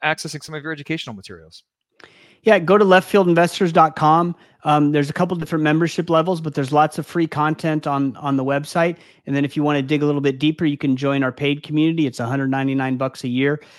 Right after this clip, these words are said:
Speaker 2: Um, and then you'll be a, an infielder and, and get access to all of our deal flow and our,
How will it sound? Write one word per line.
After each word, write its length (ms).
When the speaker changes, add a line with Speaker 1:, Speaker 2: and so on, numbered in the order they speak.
Speaker 2:
Um, 220
and 100
then 140
you'll 80
be 180
a, 260
an 120
infielder 600
and, 140
and 160
get 140
access 400
to 160
all 160
of 80
our 180
deal 380
flow 480
and 100
our, 220